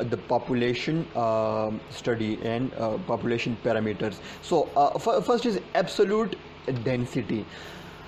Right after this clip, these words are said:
अच्छा, अब यहाँ पे, अ, अभी तक हमने जितना पढ़ा, that was dealing with, अ, distribution and abundance। अच्छा, abundance, हमने यहाँ पे abundance और density में बेसिक डिफरेंस है, वो हम, अ, अ,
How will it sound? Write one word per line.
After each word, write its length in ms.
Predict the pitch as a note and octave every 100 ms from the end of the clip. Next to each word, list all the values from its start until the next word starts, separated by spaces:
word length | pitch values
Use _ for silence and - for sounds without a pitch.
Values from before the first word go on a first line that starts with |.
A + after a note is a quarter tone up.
| - D#3
अच्छा, 200 | D#3 -
अब 400 | - - F3+ D3+
यहाँ 240 | G3+ A3
पे, 260 | G3 F#3 F#3
अ, 320 | - C3 C3
अभी 140 | D3+ F#3
तक 180 | F#3 E3
हमने 520 | D3 D#3 D3+ D3+ -
जितना 240 | B2 C3 C#3
पढ़ा, 220 | C#3 D3
that 220 | C#3 D3
was 340 | D3 C3+ C3+
dealing 360 | B2+ B2 C#3 D3+
with, 100 | C#3 - -
अ, 220 | A#2 A2+ - - - - -
distribution 640 | B2 A#2 C#3+ A#2+ D#3 F3+
and 320 | F3 - -
abundance। 680 | A2 B2 B2 A#2+ A#2 G#2+ -
अच्छा, 140 | -
abundance, 640 | - C3+ E3 G3+ A#3 G#3+ -
हमने 420 | B2+ B2+ C#3 C#3
यहाँ 220 | B2+ C3 D3
पे 200 | D3+ - C3
abundance 640 | B2 C#3+ E3 F#3 E3+ -
और 200 | B2+ G#2+
density 420 | C#3 C#3 C#3+ E3
में 400 | D#3 C#3 D3 C3
बेसिक 380 | A#2 C3+ D3 A#2
डिफरेंस 460 | C3 C3 C#3 D#3+ D3
है, 120 | C3
वो 140 | B2
हम, 200 | B2+ C3
अ, 40 | E3
अ, 880 | - - - - - A2+ A2+ A2+